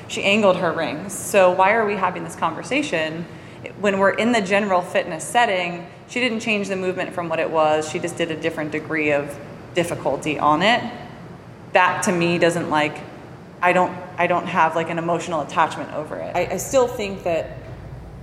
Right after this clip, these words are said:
where CrossFit level one and level two kind of leads us astray is just, you know, being so specific on this not being a general fitness setting, but this having, like, a black or white or an arbitrary standard in terms of,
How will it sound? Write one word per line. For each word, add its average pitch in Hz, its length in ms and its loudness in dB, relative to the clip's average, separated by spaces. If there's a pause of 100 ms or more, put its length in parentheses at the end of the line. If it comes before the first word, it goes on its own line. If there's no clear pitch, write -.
(140)
where 170 300 0
CrossFit 165 580 -2 (520)
level 170 340 0
one 151 180 -4
and 151 120 -4
level 147 200 -6
two 156 600 -4
kind 165 180 -2
of 160 60 -6 (320)
leads 233 360 -2
us 165 200 0
astray 156 440 -4
is 151 140 -6
just, 170 280 -2 (300)
you 180 80 -2
know, 160 160 2
being 185 320 0
so 170 300 2
specific 160 580 -4
on 143 440 -2 (440)
this 185 240 2
not 156 300 0
being 156 240 -2
a 147 60 -2
general 156 520 2
fitness 165 480 -2
setting, 147 400 -2
but 147 140 -4
this 160 180 -4
having, 160 440 -2
like, 147 160 -4
a 151 100 -2
black 160 420 0
or 151 120 -4
white 143 260 0
or 143 100 -2
an 143 100 -4
arbitrary 156 720 -2
standard 143 600 -4 (360)
in 160 140 -2
terms 147 360 -4
of, 135 300 0